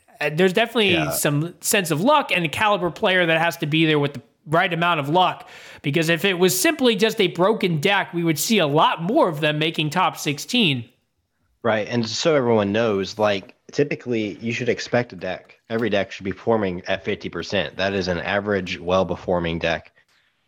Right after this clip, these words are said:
Speaker 2: And
Speaker 1: Yeah.
Speaker 2: anything above fifty is pretty impressive. And, but, like, so basically, but you're trying to see how close up, if it's under fifty, you wanna see how close it is. And forty-five is, you know, it's down there a little
Speaker 1: It,
Speaker 2: bit.
Speaker 1: yeah,
Speaker 2: Obviously,
Speaker 1: when
Speaker 2: it's
Speaker 1: we
Speaker 2: not, like,
Speaker 1: compare it to a
Speaker 2: thirty percent or
Speaker 1: lot,
Speaker 2: something.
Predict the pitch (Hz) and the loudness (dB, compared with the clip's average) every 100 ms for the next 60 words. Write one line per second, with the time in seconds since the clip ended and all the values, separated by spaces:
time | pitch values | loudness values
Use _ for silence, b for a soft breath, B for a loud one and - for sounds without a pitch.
0 | _ - 143 147 120 151 95 80 107 - | _ -4 0 0 2 0 0 0 0 0
1 | 98 - 90 85 - 82 95 87 - 117 | -4 -4 -4 -2 -4 -4 -4 -4 -4 -2
2 | 117 113 92 95 92 98 95 95 - 95 | 0 0 0 -2 -2 -4 -6 -8 -6 -4
3 | 85 92 82 90 - 107 101 135 147 135 | -2 -2 -2 -4 -4 -2 -2 -2 -4 -4
4 | 98 92 92 107 156 170 151 139 117 110 | -2 -4 -6 -4 -2 -2 0 -2 0 -2
5 | - 107 101 - 95 - 127 - 104 117 | -2 0 0 0 -4 -2 -4 -4 -2 -2
6 | 110 104 - 117 101 104 101 - 92 - | 0 -4 -2 -2 2 2 0 -2 -4 -2
7 | 87 82 - 73 - - 95 - 160 170 | -6 -6 -8 -10 -10 -6 -4 0 0 0
8 | 135 127 113 95 90 _ 98 85 101 139 | -2 -2 -4 -6 -10 _ -8 -6 -6 -4
9 | - 139 165 113 90 85 196 85 90 95 | -2 0 0 2 2 2 0 -2 -2 2
10 | 214 196 180 214 226 202 233 233 247 247 | 2 2 2 4 2 0 0 2 2 2
11 | 269 233 190 185 95 - 90 | 2 4 4 2 0 -10 -14